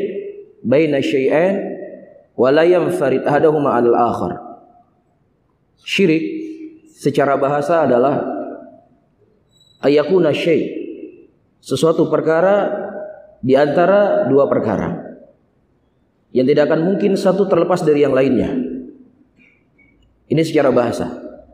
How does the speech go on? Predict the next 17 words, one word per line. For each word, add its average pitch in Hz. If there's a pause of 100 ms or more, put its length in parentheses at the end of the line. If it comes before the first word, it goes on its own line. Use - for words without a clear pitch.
(760)
Oleh 123
karena 147
itu, 196 (640)
di 131
dalam 202
bahasa 165
Arab, 123 (960)
sebuah 160
perusahaan 156 (760)
yang 135
berkumpul 170
di 131
situ 160
beberapa 135
orang 135 (540)
disebut 143
syarikah. 156